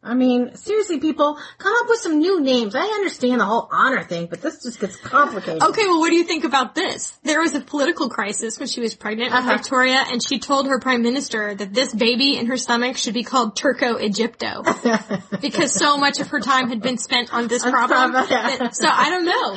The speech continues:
Speaker 2: Maybe Princess Turco Egypto.
Speaker 1: So, yeah,
Speaker 2: Would that satisfy you?
Speaker 1: Yeah, it kinda would. I mean, it's kinda a little more interesting. <laughs> It's
Speaker 2: Um,
Speaker 1: like people who name their babies after where they were conceived. "This is my son Dakota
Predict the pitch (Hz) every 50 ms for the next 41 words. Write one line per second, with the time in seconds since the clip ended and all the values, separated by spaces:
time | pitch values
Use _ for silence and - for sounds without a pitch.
0 | 494 466 254 285 320 330 330 330 - - _ - - 381 330 320 - 311 302 -
1 | - - 320 302 - 330 285 285 277 226 226 294 339 254 - 254 196 - - 214
2 | 202 214 226 - - - 277 370 370 - - - - - - 254 240 240 254 269
3 | 277 277 247 240 277 - - 302 277 277 302 339 427 605 - - 247 285 294 240
4 | - - - 262 254 262 262 240 233 247 254 220 180 185 196 - - - _ -
5 | - _ _ _ - - 220 214 208 196 196 190 190 190 180 - - 196 202 202
6 | - - 196 196 202 190 165 147 - - 196 202 196 180 185 180 208 240 233 -
7 | 247 190 185 190 - - 190 226 240 - - - 240 233 - 240 - - - 539
8 | - - - 240 - - - 494 523 480 453 453 381 370 370 359 349 339 339 311
9 | 349 392 311 294 - 320 277 262 233 226 214 214 220 240 233 220 202 190 190 185
10 | 190 190 196 190 190 165 175 - - 180 170 175 175 175 180 180 180 180 180 -
11 | 185 180 175 - - 165 170 175 180 185 - 196 214 208 - 226 226 226 220 214
12 | 226 220 - 202 202 208 220 214 208 214 226 226 - - 202 190 185 180